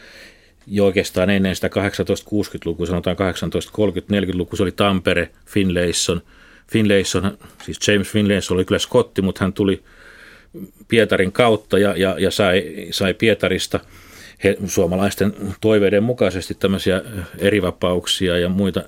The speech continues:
ideana perustaa – tekstiiliteollisuutta, joka varustaa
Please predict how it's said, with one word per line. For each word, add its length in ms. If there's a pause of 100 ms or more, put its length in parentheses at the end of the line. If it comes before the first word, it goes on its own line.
(160)
ideana 380
perustaa – 720 (580)
tekstiiliteollisuutta, 920
joka 220
varustaa 640